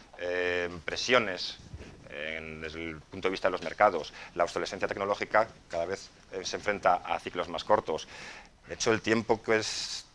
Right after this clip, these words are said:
tardas en, desde que sacas un producto novedoso en el mercado hasta que te encuentras en eBay una copia hecha en el mercado chino, es que es apenas unos meses.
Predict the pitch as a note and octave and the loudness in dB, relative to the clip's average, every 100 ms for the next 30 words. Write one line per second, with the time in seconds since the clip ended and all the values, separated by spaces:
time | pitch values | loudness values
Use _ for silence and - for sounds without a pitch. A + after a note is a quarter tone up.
0 | _ _ - A#2+ G#2+ F2+ F#2 E2+ F2 F2+ | _ _ 6 8 6 0 -4 -8 -8 -4
1 | F2+ A2 A2 G#2+ G2+ G#2 G2+ - G2 F2 | 0 0 0 -2 -2 -2 -4 -2 -2 -2
2 | - G2 F#2+ G#2+ - G2 F#2 F#2 F2+ A2 | -8 -6 -2 -2 -2 -4 -4 -6 2 4
3 | G2+ D#2 D#2 - - E2 E2 G2+ G2+ G2+ | 4 0 -8 -12 -10 -8 -4 -2 -2 -4
4 | G2 G2 G#2 D#2 F2 F2+ F2+ - F2+ F2+ | -4 -2 -2 -4 -10 -8 -6 -6 -4 -6
5 | F2+ F2 E2+ F2 F2 - G2 G2+ - - | -6 -10 -10 -8 -8 -8 -8 -10 -12 -20
6 | - G#2 G2 F#2 G2 E2+ C#2+ F#2+ - C#2+ | -20 -14 -12 -8 -8 -10 -10 -8 -8 -10